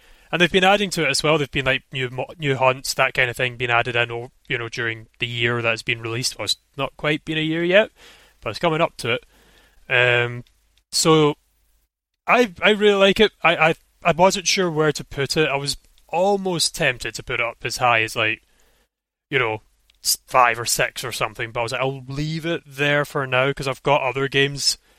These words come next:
that I, um, to be honest, I, oh, I'm still, I'm sitting here still debating it, like, "Oh, sh-, should I put Monster Hunter Rise in nine?" But I'm gonna leave it there for now. Um,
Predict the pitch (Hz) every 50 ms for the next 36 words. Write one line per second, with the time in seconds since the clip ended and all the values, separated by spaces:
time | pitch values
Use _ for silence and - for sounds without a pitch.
0 | _ _ _ _ _ _ _ _ 127 131 135 127 123 120 123 - - _ _ _
1 | _ _ _ _ _ _ _ _ _ - - _ _ _ _ _ _ _ _ _
2 | _ _ _ _ _ _ _ _ _ _ 170 170 170 160 160 170 165 175 185 175
3 | - 165 170 - 160 147 170 165 160 160 165 165 156 - 160 151 147 156 147 156
4 | 170 170 170 165 156 - - _ - - - - - - - 185 170 - - 180
5 | 180 190 196 185 175 156 - 185 180 180 180 185 165 - - 170 151 143 127 139
6 | 127 131 151 156 147 139 135 139 - - - 143 123 - - _ _ _ _ 175
7 | - - 226 247 262 262 269 254 233 226 226 226 208 - 226 226 214 - 220 220
8 | 214 214 208 208 214 208 214 208 202 180 160 170 165 160 185 185 180 156 151 147
9 | 139 123 131 123 123 123 120 117 - 139 123 120 123 123 113 113 - _ _ _
10 | _ _ _ _ _ _ _ _ _ - 135 127 120 120 120 117 117 117 117 117
11 | 117